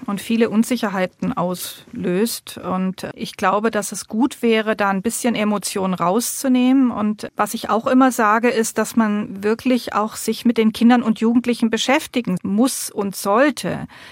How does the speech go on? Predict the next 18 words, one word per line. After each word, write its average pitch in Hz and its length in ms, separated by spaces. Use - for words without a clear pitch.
Weil 196 320
wenn 214 100
man 233 100
das 233 160
auf 214 140
so - 140
einer 226 140
Metaebene 247 760
betrachtet, 233 880
kann 226 160
man 233 140
alle 226 240
möglichen 226 440
Ängste 226 360
und 196 100
Unsicherheiten 202 1040
ständig 226 400
debattieren. 233 800